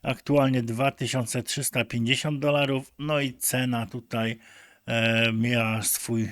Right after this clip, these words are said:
e, szczyt, który pokazuje w piątek na dwa tysiące czterysta trzydzieści jeden dolarów. Ale jeżeli ktoś z was obserwuje, no i trzyma se-, swoją część kapitału,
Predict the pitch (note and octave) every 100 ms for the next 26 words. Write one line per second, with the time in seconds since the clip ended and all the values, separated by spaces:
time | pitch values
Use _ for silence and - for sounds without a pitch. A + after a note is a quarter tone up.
0 | - B2+ B2 - - - D3+ D3+ - -
1 | - - B2 A2 B2 - A#2 A2+ C3+ A#2+
2 | A2 - - C3+ C3+ C3 B2 A#2 - -
3 | - - - - G3 B2 C3+ C3 B2 B2
4 | G#2+ - - - A#2+ A#2+ C3+ B2+ - D3+
5 | D#3 - - F#3 F3 D3 C3+ B2+ A#2 A#2
6 | - _ - A3+ A#3 A3 G#3+ G3+ - -
7 | D#3+ - A#2 A#2 A2+ A#2+ - - D#3+ E3+
8 | - D3 B2+ C3 B2 D3+ - - - -
9 | - - E3 E3+ - - G#3 F3 C3+ -
10 | D3+ C3+ C3 B2+ - - C#3+ B2+ - D3
11 | - - B2 C3 A#2 C3 B2+ A#2+